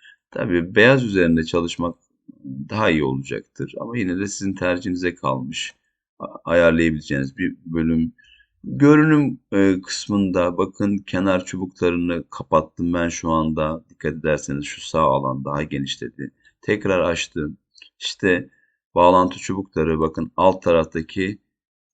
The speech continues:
e, yine başka kısa yolları kapattı.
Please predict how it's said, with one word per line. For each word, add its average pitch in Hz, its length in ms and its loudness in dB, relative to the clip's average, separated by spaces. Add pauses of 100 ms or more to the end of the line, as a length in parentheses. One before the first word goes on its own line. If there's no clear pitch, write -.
(100)
e, 78 80 -4 (560)
yine 78 400 2
başka 78 480 -2
kısa - 240 -4
yolları 69 360 -2
kapattı. - 520 -10